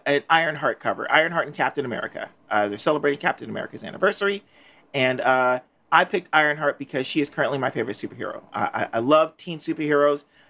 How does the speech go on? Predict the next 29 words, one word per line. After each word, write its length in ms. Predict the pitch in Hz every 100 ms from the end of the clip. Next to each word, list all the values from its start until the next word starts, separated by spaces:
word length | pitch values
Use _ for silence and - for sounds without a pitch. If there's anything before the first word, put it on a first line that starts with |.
| _
I 100 | 139
love 320 | 139 143 151 151
the 80 |
fact 320 | 147 143 143 -
that 120 | 131
it's 120 | 127
very, 560 | 120 139 143 147 151 -
uh, 140 | 131 123 -
difficult 600 | 143 147 147 147 - _
to 100 | 143
make 200 | 127 135
them 140 | 127 123
cynical. 600 | - 160 170 208 269 _ _ _ _ _ _ _ -
Uh, 320 | 120 127 120 127
they're, 320 | 135 127 117 _ -
they're 200 | 131 -
optimistic 580 | 160 165 196 175 170 175
characters, 640 | - 151 151 185 202 269 - _ _ _ _ _
and, 480 | 143 139 139 139 135 -
uh, 260 | 131 135 -
a 80 | 135
character 420 | - - 170 170
like 240 | 160 147 -
Ironheart 580 | 156 151 147 147 139 - _ _ -
is 160 | 131
just, 160 | - 143
like, 140 | -
the 120 | - 143
embodiment 720 | 131 143 127 139 139 120